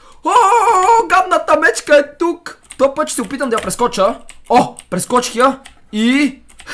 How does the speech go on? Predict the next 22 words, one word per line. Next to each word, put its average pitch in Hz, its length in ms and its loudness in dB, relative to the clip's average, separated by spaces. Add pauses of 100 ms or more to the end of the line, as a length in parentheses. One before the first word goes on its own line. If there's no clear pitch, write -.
(540)
Вау! 339 500 6 (340)
Това 262 300 4
ми 320 80 -2
беше 294 600 0 (220)
първото 277 520 -2
прескачане 254 840 -2
на 226 440 0 (360)
педото 240 420 -2
ever, 262 560 4
ама 220 420 2 (100)
този 208 220 -2
път 180 180 -6
сгафих 185 420 -2
с 147 180 -14
това 160 200 -4
връщане. 151 600 -8 (120)
Не 156 200 -12
трябваше 156 520 -6
да 151 80 -10
се 143 140 -10
връщам. 143 480 -10 (600)
Ау! 302 240 6